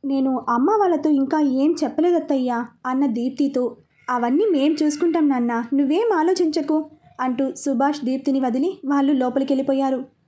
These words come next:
వాళ్ళ వెనకే వెళ్తున్న దీప్తిని జుట్టు పట్టుకుని లాగాడు సుభాష్. నొప్పితో అరవబోయిన దీప్తి నోటిని తన చేత్తో మూసి ఆమెను దగ్గరికి లాక్కుని,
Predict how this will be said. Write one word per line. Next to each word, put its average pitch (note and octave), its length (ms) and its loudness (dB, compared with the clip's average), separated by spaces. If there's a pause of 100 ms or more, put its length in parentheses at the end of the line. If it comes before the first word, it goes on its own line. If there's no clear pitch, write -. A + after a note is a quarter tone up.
(180)
వాళ్ళ C#4 240 0
వెనకే C4 380 0
వెళ్తున్న C#4 340 0
దీప్తిని C4+ 680 -2
జుట్టు C#4 320 0
పట్టుకుని D4 360 0
లాగాడు B3 400 0
సుభాష్. B3 480 -4 (320)
నొప్పితో C4 420 -2
అరవబోయిన C#4 540 0
దీప్తి B3+ 440 -2
నోటిని B3+ 560 -2
తన B3 120 -2 (120)
చేత్తో A#3+ 280 0
మూసి B3+ 500 -2 (400)
ఆమెను B3+ 280 0
దగ్గరికి A3+ 460 -2
లాక్కుని, A#3 560 -2